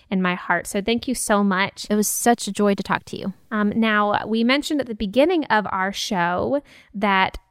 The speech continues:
Speaker 1: Amanda has shared a promo code with us to, to download the Bible Memory app that she was talking about. And so you can go to biblememory dot com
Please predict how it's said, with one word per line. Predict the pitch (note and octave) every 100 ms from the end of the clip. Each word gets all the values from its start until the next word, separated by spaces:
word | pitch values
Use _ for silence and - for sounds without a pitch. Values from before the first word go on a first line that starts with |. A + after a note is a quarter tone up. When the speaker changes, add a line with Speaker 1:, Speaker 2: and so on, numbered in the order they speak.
| _ _
Speaker 1:
Amanda | G#3+ F#3+ F#3 G#3 C4 C#4+ C4
has | - G#3 F#3 F#3+ G3 - -
shared | - A#3+ G#3+ G#3 G3+ - -
a | F#3 F#3
promo | - - C#4 E4+ B3
code | - G#3+ F#3+ F#3
with | F#3+ -
us | F3 F3 -
to, | - A3+ G3 F#3+ - -
to | - G3+
download | A#3 G3+ A#3+ B3+ A#3+
the | G#3
Bible | F3 F#3+ G3 G3+
Memory | F#3+ F#3+ F#3 -
app | E3+ F#3 -
that | -
she | - F#3
was | F#3+
talking | - E3+ - F#3
about. | F#3 E3+ E3 -
And | G#3+
so | A3+ G3+ - - - -
you | A#3+
can | D4 F#4 E4
go | B3 G#3 G#3
to | - - F#3+ F3 -
biblememory | F#3+ G3+ C4 C#4+ B3 A3 G#3+ G#3+ G#3+ -
dot | F#3 F#3 -
com | - F#3+ E3+ F3+ G#3+